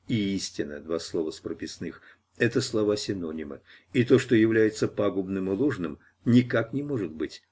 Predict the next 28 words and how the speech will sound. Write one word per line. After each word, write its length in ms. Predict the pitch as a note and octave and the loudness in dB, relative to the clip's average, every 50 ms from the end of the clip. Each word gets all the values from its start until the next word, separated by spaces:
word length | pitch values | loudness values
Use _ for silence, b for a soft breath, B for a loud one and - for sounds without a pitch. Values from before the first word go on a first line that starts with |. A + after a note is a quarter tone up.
| _ _ | _ _
мудрым. 680 | F#2+ F#2 F2+ F#2 F#2 F2 E2+ F#2+ F2+ F#2 F#2 F2+ F2 - _ _ _ _ _ _ _ _ | -6 -4 -4 -2 -2 -2 0 2 2 2 2 0 -2 -8 _ _ _ _ _ _ _ _
Следовательно, 920 | - - - A2+ F2+ F2 E2+ E2 F2 E2 E2+ - - F2 E2+ E2+ E2+ E2+ - B B B B | -10 -6 -4 -2 0 0 0 0 0 -2 -2 -2 -4 -6 -6 -4 -6 -6 -8 B B B B
если 380 | B A2 C#3+ D#3 - - B2 B2 | B 6 6 6 6 6 2 2
правда 640 | B2 - G2 F#2+ E2+ D#2+ D#2 D#2+ D#2+ F2+ - - _ _ _ | 2 2 0 2 2 0 -2 -2 -4 -6 -6 -8 _ _ _
то, 160 | - - C3 B2+ | 4 6 6 6
что 180 | - - - | 6 4 0
практическое 720 | - - F#2 F2+ - - B2+ B2 - - - - G2 F2+ E2 | 0 0 -2 -4 -2 -4 -6 -6 -6 -8 -6 -2 -2 -2 -2
применение 680 | - F2+ F#2 F#2 G2 G2 G2+ G#2 F#2 E2+ D#2+ D2 B B B B B | -2 -4 -4 -4 -4 -4 -4 -4 -2 -4 -4 -6 B B B B B
Нагорной 640 | A#2+ A2+ A#2 A#2+ A2+ G#2+ - F2 D#2 D2 D#2 D#2 D2+ | 2 4 6 6 6 6 4 4 4 2 -4 -8 -6
проповеди 680 | - G#2 G2 E2 - - D2+ D2 C#2+ B1+ D#2 D#2 - b b b b _ | -2 0 0 0 0 -4 -8 -8 -8 -8 -8 -10 -10 b b b b _
обратит 540 | C3 B2+ A2+ B2 B2 C3+ C3 - F3+ E3+ - | 4 4 6 8 6 6 6 4 -2 -8 -8
всю 180 | - - C3+ C3 | -6 -4 -4 -4
страну 440 | B2+ - - A2 G#2 G2 G#2+ A#2+ A2 | -4 -2 -2 0 0 2 2 0 0
в 80 | F#2 | 2
руины 420 | G2 G#2 A2 A2 A#2+ A#2 G#2+ G2 F#2 | 2 2 2 4 2 2 2 0 0
менее 380 | F#2 G#2 B2 A2+ G2 F2+ F2 | 2 2 2 2 2 0 -2
чем 280 | E2 - - G#2+ F#2+ F#2 | -2 0 0 0 0 0
за 180 | F2 G#2+ G#2 | 0 0 0
три 260 | - - - A2 A2 G2 | 0 -2 -4 -4 -4 -4
недели, 680 | F2+ F2+ G2 F2+ F2 F#2 G2 E2+ D2+ D#2 F2+ A#2+ B2 B B B B - | -4 -4 -4 -4 -4 -2 0 0 0 2 0 -2 -2 B B B B -4
как 160 | - C3+ B2+ A#2 | 0 0 2 4
говорил 400 | A#2+ C3 B2+ C3 C3 C3+ C3 C3 | 6 6 6 6 6 4 4 4
один 300 | B2+ A#2+ C3 C3 B2+ B B B | 4 2 0 -2 -2 B B B
хорошо 540 | B - C3 C3 C3+ C#3 - - C#3 B2 B2 | B 8 8 10 10 8 6 4 4 4 4
известный 540 | C3 B2+ C3 B2+ A#2+ A#2+ - - B2+ B2+ B2+ b b b b | 4 2 2 0 0 0 0 -2 -2 -2 -4 b b b b
представитель 760 | A#2+ B2 A#2+ - - - C3 A#2+ B2+ A#2+ A#2+ - B2 B2+ B2+ - | 2 2 4 2 2 2 4 4 4 4 2 0 -2 -2 -2 0
англиканской 880 | B2 A#2 A#2+ A2 A2+ A#2 A#2+ A#2 - C3 A#2 A#2 - - - B2+ B2 | 0 2 2 2 2 0 0 0 0 -2 -2 -2 -4 -4 -4 -4 -6
церкви, 540 | B2 - - A#2 A#2+ A#2 - B2+ B2 B2 | -4 -2 -2 -2 -2 -2 -2 -4 -4 -4